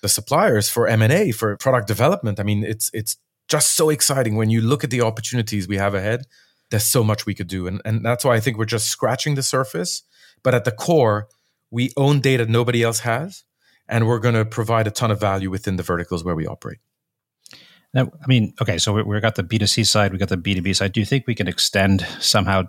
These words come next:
Speaker 2: to, to the consumer directly at some point?
Speaker 1: Well, I think we will be working with consumers because ultimately,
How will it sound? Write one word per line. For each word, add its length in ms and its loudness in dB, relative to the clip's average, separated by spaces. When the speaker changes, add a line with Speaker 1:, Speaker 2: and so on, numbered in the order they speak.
Speaker 2:
to, 380 -4
to 100 0
the 60 2
consumer 420 2
directly 720 0
at 140 -2
some 220 4
point? 340 2
Speaker 1:
Well, 280 2
I 100 4
think 280 2
we 140 6
will 420 4
be 160 4
working 380 0
with 140 -2
consumers 640 -2
because 340 2
ultimately, 720 0